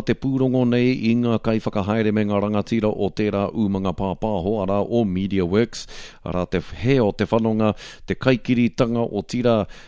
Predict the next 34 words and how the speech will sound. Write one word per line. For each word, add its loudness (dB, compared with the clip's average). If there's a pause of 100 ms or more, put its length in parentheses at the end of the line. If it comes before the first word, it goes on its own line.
te -2
kino 4 (180)
o -2
rātou 0
ki -6
te -4
whakahāwea 0
me -2
te -4
whakatau -2
rekareka 0
i -2
ngā 0
wāhine 0
e -2
mahi 0
ana 0
mā -2
rātou. 4 (400)
Hei -6
tā -4
Stacey -4
Morrison -2
tau 0
tohito 2
i 2
roto 2
i 0
te 2
ao 0
pāpāho. -2
Ko 0
ia 4
tētahi 2